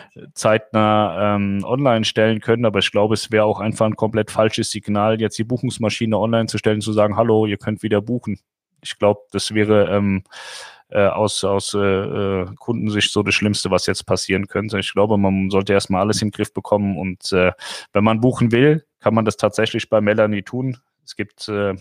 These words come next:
da verschiedene Tunnel, um, um Buchungen, äh, reinzugeben. Die werden zwar nicht gleich bestätigt, aber die sind, die können dann finalisiert werden. Also wenn du da was machen möchtest, Gerd,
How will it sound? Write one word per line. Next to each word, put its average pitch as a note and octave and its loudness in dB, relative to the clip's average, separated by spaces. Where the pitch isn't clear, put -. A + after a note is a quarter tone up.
da F#2+ -4
verschiedene G#2 -2
Tunnel, A2+ 2
um, G2+ -2
um G2+ -4
Buchungen, G#2 0
äh, F#2 2
reinzugeben. B2+ 0
Die G2+ 0
werden G2+ 2
zwar G2+ 0
nicht - -2
gleich G2+ 0
bestätigt, A#2 -4
aber G2 0
die F#2+ -6
sind, G2 -4
die G2 -6
können G#2+ -2
dann G2 0
finalisiert G2 -2
werden. G#2 2
Also F#2 0
wenn G2 2
du G2 2
da G2+ 2
was G2+ 2
machen A2 0
möchtest, G2+ -2
Gerd, G#2 0